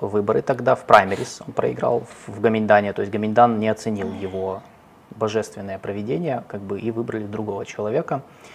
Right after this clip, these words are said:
И поэтому он ушёл из партии в том же году. Ну, как бы, и, э, но я считаю, что он вроде в неё в этом году вернулся.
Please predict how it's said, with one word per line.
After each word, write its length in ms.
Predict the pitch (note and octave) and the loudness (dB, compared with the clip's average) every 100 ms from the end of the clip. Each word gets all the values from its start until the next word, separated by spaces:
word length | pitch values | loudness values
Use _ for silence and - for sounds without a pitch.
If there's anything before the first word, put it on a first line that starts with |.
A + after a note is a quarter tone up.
| - - - | -20 -20 -10
И 60 | A#2+ | 2
поэтому 440 | - C#3 - C3 | 6 6 6 2
он 180 | A2+ B2 | 2 0
ушёл 280 | A#2 A2 G2 | 0 0 -2
из 100 | - | 0
партии 360 | - C3+ - | 0 0 -2
в 80 | D#3+ | -12
том 160 | - D#3 | -10 -8
же 100 | C#3+ | -6
году. 300 | C#3+ C#3 C3+ | -4 -4 -4
Ну, 200 | F#3+ A#2+ - - - - - - - - | -2 -4 -8 -20 -20 -20 -20 -20 -20 -14
как 100 | G#2+ | -12
бы, 160 | F#2+ G2 | -6 -6
и, 340 | - C3+ D3+ C3 | -4 -2 0 0
э, 460 | F#2+ G2+ A2 G#2+ G#2+ | -2 -2 -2 0 0
но 80 | A2+ | 4
я 200 | C3 F3+ | 4 2
считаю, 320 | - - D3 | 0 2 2
что 220 | C#3+ - A2+ | 2 2 2
он 160 | C3+ | 2
вроде 260 | A2 B2 A#2+ | 2 2 2
в 60 | |
неё 220 | G#2+ G#2+ A2+ | -2 -2 2
в 80 | A2 | 2
этом 240 | B2 C3+ | 2 0
году 180 | G#2+ A2+ | -2 -2
вернулся. 580 | A2+ A2+ G2 - - | -2 -2 -6 -10 -16